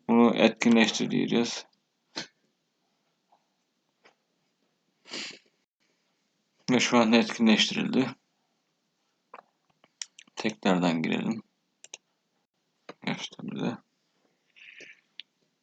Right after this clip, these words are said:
Bu ilan sitesi arkadaşlar.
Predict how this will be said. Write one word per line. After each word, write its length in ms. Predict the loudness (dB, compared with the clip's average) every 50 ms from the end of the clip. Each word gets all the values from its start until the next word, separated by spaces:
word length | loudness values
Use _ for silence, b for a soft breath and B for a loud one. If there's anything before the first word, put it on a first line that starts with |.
| _ _ _ _ _ _ _ _ _ _ _ _ _ _ _ _ _ _ _ _ _ _ _
Bu 200 | 0 0 0 2
ilan 280 | 4 6 8 10 10 8
sitesi 340 | 8 4 -2 -4 -2 -2 -4
arkadaşlar. 680 | -6 -6 -8 -10 -12 -8 -6 -6 -4 -4 -6 -8 -10